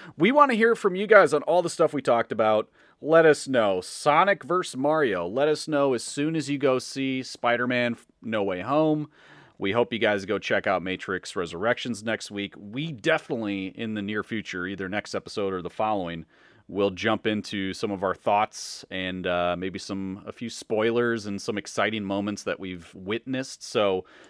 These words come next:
hope you guys go have a fun time. Try to get to the theaters if you can. And, uh, with that, how shall we end this episode?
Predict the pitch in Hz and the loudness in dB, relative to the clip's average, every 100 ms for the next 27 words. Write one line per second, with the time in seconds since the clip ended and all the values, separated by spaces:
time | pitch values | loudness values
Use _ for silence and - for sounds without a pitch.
0 | - 156 135 131 135 127 - 123 127 127 | 2 4 6 8 10 8 2 2 4 4
1 | 123 110 - - 127 120 127 123 127 131 | 2 0 -2 0 2 2 2 4 0 -2
2 | - 139 131 131 117 107 120 120 113 110 | 2 2 2 -2 -4 -4 -2 -4 -2 -4
3 | - 107 - 123 156 254 311 302 _ - | -4 -4 -2 0 2 0 -2 -8 _ -20
4 | _ - 135 135 143 147 147 147 151 135 | _ -6 -2 0 4 4 6 6 4 0
5 | 151 175 233 311 269 - _ _ - 285 | -2 0 4 4 4 -6 _ _ -2 2
6 | 285 277 269 247 185 185 190 185 190 - | 4 2 2 2 2 2 2 2 -2 -2
7 | 95 107 120 113 98 104 98 98 85 85 | 0 0 0 0 0 -2 -4 -6 -8 -4
8 | 87 - - - - - - - 254 - | -4 -4 -12 -12 -12 -12 -14 -10 -10 -6
9 | 247 247 254 240 262 262 254 | -4 -2 -2 -4 -6 -6 -8